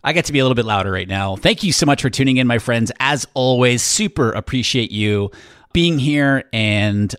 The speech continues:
subscribing and listening to the podcast. This is, as I mentioned, another quick tip episode. And this is where I'm gonna share a tip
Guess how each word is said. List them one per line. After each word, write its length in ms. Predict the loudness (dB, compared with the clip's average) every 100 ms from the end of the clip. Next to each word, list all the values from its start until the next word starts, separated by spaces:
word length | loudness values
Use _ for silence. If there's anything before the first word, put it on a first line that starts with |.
| -10
subscribing 760 | -8 -8 -2 0 0 0 0 0
and 80 |
listening 280 | -2 0 -2
to 60 | -2
the 80 | -2
podcast. 680 | -4 -2 -2 -2 -2 -8 -16 -20 -20 -12
This 440 | 0 0 0 -4 -2
is, 480 | 2 2 2 0 -4
as 200 | -10 -10
I 80 |
mentioned, 460 | -10 -8 -2 0 0
another 240 | 0 0
quick 260 | 0 -4 -2
tip 240 | -4 -2
episode. 640 | -2 -4 0 2 2 -2 -8 -18 -20 _ 0
And 320 | 2 2 0
this 180 | -2 0
is 100 | 0
where 120 | 2
I'm 60 | 2
gonna 160 | 0
share 240 | 0 0 -2
a 60 |
tip 340 | -4 -2 -2